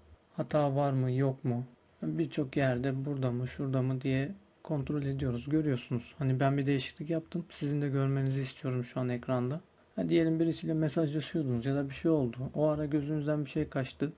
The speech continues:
Birinci metinle ikinci metin arasında bir fark vardır. O farkı bulmak istiyorsunuzdur. Ha, bu şekilde check edeceğim ben şimdi. Check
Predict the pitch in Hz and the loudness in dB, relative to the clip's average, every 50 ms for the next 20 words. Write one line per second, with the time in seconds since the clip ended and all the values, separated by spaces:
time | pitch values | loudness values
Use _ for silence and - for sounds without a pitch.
0 | - - - - - - - _ _ - 151 156 160 156 147 151 156 143 131 - | -12 -20 -20 -20 -20 -20 -20 _ _ 2 4 4 4 4 4 2 2 0 0 0
1 | 156 143 143 143 135 131 - 156 143 147 151 151 135 131 - 151 143 139 135 131 | 0 0 2 0 0 0 0 -2 -2 0 0 -2 -2 -2 -2 -2 -2 -2 -2 -2
2 | - 151 147 143 143 135 - 147 147 143 135 - - 151 160 160 - - 135 127 | -2 -2 -2 -2 -2 -4 -4 -4 -4 -6 -6 0 2 2 2 2 2 2 4 4
3 | 120 120 127 151 185 - - - - - - - - - 160 - - 123 117 120 | 4 4 0 -2 -4 -6 -10 -18 -20 -20 -20 -12 -6 -4 -4 2 4 4 4 4
4 | 123 - 165 160 170 180 185 185 165 - - - - - 143 123 - - 131 120 | 2 0 2 2 4 4 4 4 4 2 -2 -8 -8 -6 -6 -6 -2 0 2 2
5 | 120 120 131 165 190 - - - - - 214 156 156 165 190 - 156 135 135 135 | 2 0 -2 -6 -6 -8 -10 -18 -12 -6 -4 -4 -4 -4 -2 0 0 0 2 0
6 | 147 - - - - - - - - - - - - - - _ - - - 165 | -2 -2 -4 -6 -10 -18 -20 -20 -20 -20 -20 -20 -20 -20 -20 _ -8 -2 0 0
7 | 156 - - - - - - - - - _ - - - - - - - - - | 0 -2 -8 -16 -20 -20 -20 -20 -20 -20 _ -20 -20 -20 -20 -20 -20 -20 -20 -20
8 | - - - - - - - - - - - - 156 131 131 - - 120 117 117 | -20 -16 -14 -14 -14 -14 -16 -20 -20 -14 -6 -4 -4 -4 -4 -4 -4 -4 -4 -2
9 | 117 117 117 - - 123 127 147 160 - - 131 123 - | -4 -6 -8 -8 -6 -6 -4 -4 -4 -2 -2 -2 -2 -4